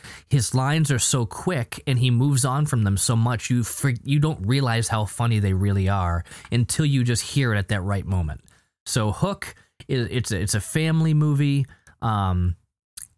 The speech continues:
it's a Robin Williams movie. It's a Steven Spielberg movie. So it's got three, you know,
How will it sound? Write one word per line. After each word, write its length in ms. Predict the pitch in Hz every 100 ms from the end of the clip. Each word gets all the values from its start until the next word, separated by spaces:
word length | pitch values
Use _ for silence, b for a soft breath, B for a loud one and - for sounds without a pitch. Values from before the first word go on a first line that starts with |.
| -
it's 160 | 139 120
a 80 | 101
Robin 420 | 107 98 95 98
Williams 400 | 135 147 131 107
movie. 380 | 117 107 113 101
It's 120 | -
a 40 |
Steven 400 | 104 - 120 104
Spielberg 540 | 98 - 104 90 80 87
movie. 300 | 80 73 76
So 180 | - 107
it's 100 | -
got 180 | 135
three, 600 | - - 151 170 165 156 B B B B
you 100 | 135
know, 260 | 117 104